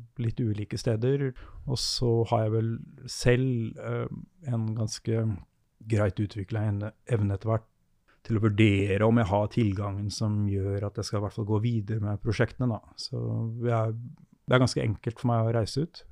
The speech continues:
Eh, jeg kan reise med en oppakning som jeg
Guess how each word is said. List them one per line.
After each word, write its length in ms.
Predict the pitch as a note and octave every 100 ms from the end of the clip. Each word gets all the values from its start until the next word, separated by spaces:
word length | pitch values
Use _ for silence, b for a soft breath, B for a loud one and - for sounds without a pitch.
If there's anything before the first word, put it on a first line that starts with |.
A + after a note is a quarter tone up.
| C3+
Eh, 360 | C3 B2+ B2
jeg 800 | B2 A2+ A2 A2+ A2+ A#2+ A#2+ A#2 -
kan 180 | A#2+ A2+
reise 400 | A2 G#2+ - A2
med 200 | A2 A2
en 280 | G#2+ A2 A2+
oppakning 680 | A#2 - A2 - - A#2 A2
som 160 | - A2+
jeg 220 | A2